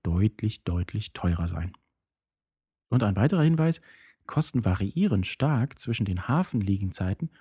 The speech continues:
und den Einsätzen. Während der Betrieb inklusive Sold im Hafen rund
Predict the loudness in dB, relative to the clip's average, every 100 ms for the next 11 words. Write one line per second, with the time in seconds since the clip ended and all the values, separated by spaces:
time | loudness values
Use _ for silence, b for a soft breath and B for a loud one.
0 | b -4 -2 0 2 2 0 -4 -10 _
1 | _ _ _ _ _ 2 4 2 0 0
2 | -2 -2 0 0 2 0 0 2 0 0
3 | -2 -4 0 0 0 -4 -4 -8